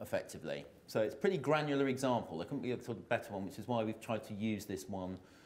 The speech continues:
here. So, great, I've got my, I've got my seats,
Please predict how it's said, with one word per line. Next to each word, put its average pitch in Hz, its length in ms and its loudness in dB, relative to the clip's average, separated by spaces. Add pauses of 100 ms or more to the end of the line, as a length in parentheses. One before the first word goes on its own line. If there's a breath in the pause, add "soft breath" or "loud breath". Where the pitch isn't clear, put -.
(160 loud breath)
here. 80 320 2 (520 loud breath)
So, 127 380 6 (640)
great, 175 420 6
I've 131 140 0
got 190 180 6
my, 143 400 6 (1200)
I've - 100 -2
got 175 140 6
my 147 80 6
seats, - 560 2